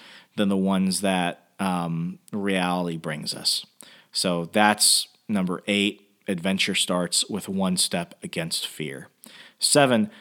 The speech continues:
seek out positive mentors of good character. Um, you know, I, I will always miss Gary Collins. Gary Collins wasn't just a client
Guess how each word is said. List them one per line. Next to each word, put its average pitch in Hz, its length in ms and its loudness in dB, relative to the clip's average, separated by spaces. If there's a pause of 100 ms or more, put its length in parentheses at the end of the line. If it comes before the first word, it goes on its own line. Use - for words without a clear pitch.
seek - 360 4
out 170 200 2
positive 120 520 2
mentors 101 600 0
of - 180 -6
good 85 200 -4
character. 85 600 -8 (480)
Um, 101 580 2 (500)
you 113 140 2
know, 95 360 -2 (180)
I, 117 480 4 (100)
I 120 140 4
will 123 260 4
always 107 460 4
miss 95 320 0
Gary 90 320 -2
Collins. 85 580 -6
Gary 107 340 2
Collins 101 720 0
wasn't 101 380 -2
just 98 360 0
a 92 80 -8
client 101 560 -2